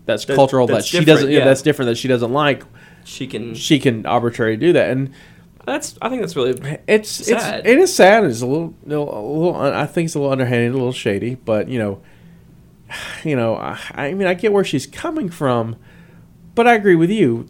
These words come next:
Speaker 1: The times are changing.
Speaker 2: Yeah.
Speaker 1: The world is changing, and industry is changing.
Speaker 2: It's not nineteen fifties
Speaker 1: Right, it's not,
Speaker 2: anymore.
Speaker 1: it's
Speaker 2: You're
Speaker 1: not
Speaker 2: not
Speaker 1: nineteen fifties anymore. And f-, what's ironic about the whole thing is that the, um,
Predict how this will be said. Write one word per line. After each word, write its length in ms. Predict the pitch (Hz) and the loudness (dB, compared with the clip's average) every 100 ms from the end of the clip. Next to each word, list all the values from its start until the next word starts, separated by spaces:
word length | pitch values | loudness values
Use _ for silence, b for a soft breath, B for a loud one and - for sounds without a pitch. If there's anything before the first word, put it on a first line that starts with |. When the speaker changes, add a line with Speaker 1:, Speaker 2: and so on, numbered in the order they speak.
| - | -14
Speaker 1:
The 160 | 147 151 | -12 -12
times 340 | - 220 185 | -4 -2 -2
are 40 | 127 | -4
changing. 460 | 220 185 95 - - | -4 -2 -4 -10 -4
Speaker 2:
Yeah. 280 | 247 - | -4 -4
Speaker 1:
The 260 | 165 165 156 | -8 -8 -8
world 420 | 143 139 196 190 | -6 2 4 4
is 120 | 113 | 2
changing, 560 | - 104 98 92 82 69 | -2 -4 -4 -8 -12 -12
and 380 | 73 101 95 101 b b b | -10 -10 -10 -14 b b b
industry 500 | 143 156 151 - 107 | 2 4 2 0 -4
is 100 | 92 | -4
changing. 240 | - - 156 | -8 -6 -4
Speaker 2:
It's 80 | 165 | -2
not 20 | |
nineteen 360 | 160 156 165 139 | -2 -2 -4 -6
fifties 440 | 147 135 131 131 | -6 -8 -6 2
Speaker 1:
Right, 140 | 165 | 4
it's 80 | 127 | 4
not, 60 | 123 | 2
Speaker 2:
anymore. 140 | 92 123 | -2 -2
Speaker 1:
it's 80 | 131 | 0
Speaker 2:
You're 100 | 127 | 0
Speaker 1:
not 100 | 123 | 0
Speaker 2:
not 120 | 127 | -2
Speaker 1:
nineteen 260 | 123 131 139 | -4 -4 -6
fifties 320 | 143 135 120 | -6 -6 -6
anymore. 420 | 107 95 90 78 - B B B B B | -6 -6 -6 -10 -14 B B B B B
And 340 | 135 131 123 - b b b _ _ - | 0 0 -2 -10 b b b _ _ -20
f-, 360 | - - - - - - | -20 -20 -20 -20 -20 -18
what's 420 | 156 147 160 160 - | -8 2 2 2 0
ironic 560 | 139 135 131 156 254 269 | 2 2 2 2 2 0
about 280 | 131 113 - | 0 0 -2
the 100 | 110 | -4
whole 280 | - 113 107 | -2 -2 -2
thing 440 | - 107 104 98 | -4 -4 -4 -6
is 240 | - 110 | -8 -6
that 200 | 120 113 - | -2 -2 -2
the, 340 | 113 107 104 - b b b b b b b - | -4 -4 -8 -14 b b b b b b b -18
um, 400 | - 117 107 101 | -8 -4 -2 -4